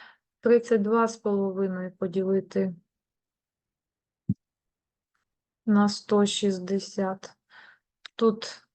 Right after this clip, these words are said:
таке довге число, ми можемо заокруглити і ще помножити на сто відсотків, ну,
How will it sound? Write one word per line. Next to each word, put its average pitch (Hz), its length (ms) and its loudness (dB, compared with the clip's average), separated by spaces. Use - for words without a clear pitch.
таке 208 280 -2
довге 262 440 0
число, 233 420 2
ми 220 160 8
можемо 202 520 4
заокруглити 220 1160 0
і 208 120 -2
ще 208 300 -2
помножити 202 880 2
на 185 160 -6
сто 269 580 -4
відсотків, 226 680 -4
ну, 349 180 -10